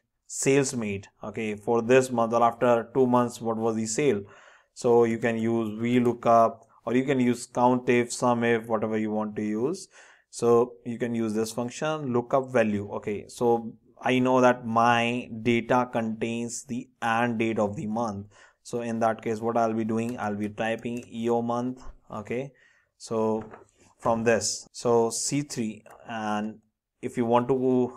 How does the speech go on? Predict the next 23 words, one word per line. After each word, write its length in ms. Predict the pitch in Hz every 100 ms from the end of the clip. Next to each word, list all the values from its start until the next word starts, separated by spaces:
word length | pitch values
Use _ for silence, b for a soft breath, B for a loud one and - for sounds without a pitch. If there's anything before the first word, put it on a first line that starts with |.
| 110
get 280 | 120 117 110
the 260 | 120 117
sales 720 | 110 - - 127 131 123 -
for 200 | - 117
the 100 | 113
same 280 | 113 131 131
month, 240 | 117 113 110
you 100 | 110
can 140 | 107
just 200 | 107 104
type 220 | 110 107
zero, 380 | 110 113 147 160
and 160 | 127 107
if 80 |
you 80 | 113
want 220 | 110 110 113
to 80 |
calculate 640 | 101 110 107 110 107 107 -
some 200 | - 107
other 140 | 104 117
day, 260 | 120 120
other 260 | 110 113 120
month, 240 | 139 190